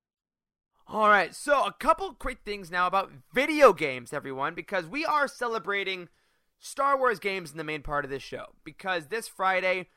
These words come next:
Star Wars Jedi Fallen Order is releasing, and I have been waiting for this game for quite a while. I mean, I feel like we've been hearing about this game for years. Am I, am I wrong about that?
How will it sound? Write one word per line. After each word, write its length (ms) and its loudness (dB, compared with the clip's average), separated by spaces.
Star 320 0
Wars 200 0
Jedi 280 -2
Fallen 360 -2
Order 320 -4
is 100 -8
releasing, 560 -10
and 240 -10
I 140 0
have 100 -2
been 160 -6
waiting 300 2
for 120 -10
this 180 -10
game 420 -8
for 200 -8
quite 360 -6
a 60 0
while. 320 6
I 80 0
mean, 220 -10
I 80 -8
feel 160 -6
like 100 -2
we've 100 -2
been 80 -6
hearing 240 -4
about 180 4
this 140 -8
game 440 -8
for 220 -4
years. 640 -2
Am 80 -6
I, 100 0
am 100 -2
I 120 2
wrong 200 4
about 240 0
that? 220 -2